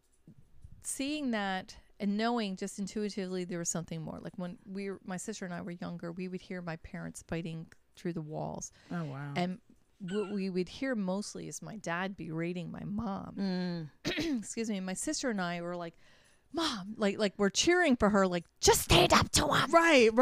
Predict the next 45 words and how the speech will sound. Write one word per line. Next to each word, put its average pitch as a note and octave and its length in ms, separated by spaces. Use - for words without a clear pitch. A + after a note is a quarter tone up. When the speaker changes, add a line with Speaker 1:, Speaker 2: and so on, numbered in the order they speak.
Speaker 2:
right. A3+ 480
Speaker 1:
just - 280
Speaker 2:
Step E4 260
in D#4+ 80
your D#4 120
Speaker 1:
stand D4+ 180
up." D#4 60
Speaker 2:
power. C#4 160
Like, A#3 100
Speaker 1:
Yeah, C4 300
Speaker 2:
yeah. A3+ 220
Speaker 1:
like, D#3 80
like, C4 160
so, C4 360
so - 160
as B3 160
young E4 200
kids, A#3+ 520
and, G#3+ 180
and A3 160
this - 280
was G3 120
happening F#3+ 380
before E3+ 600
I E3+ 100
was E3 180
abused, F3+ 360
but, F3 140
um, E3 440
but G3+ 140
as - 120
young B3+ 200
kids, - 360
we B3+ 120
even G3 360
knew - 280
Speaker 2:
<laughs> - 40
Speaker 1:
then G3+ 560
that F#3 180
that F#3+ 240
wasn't F3+ 600
Speaker 2:
Right. E3+ 340
Speaker 1:
right. D#3 320
Speaker 2:
Yeah. G#3 440
Speaker 1:
Right? A3 260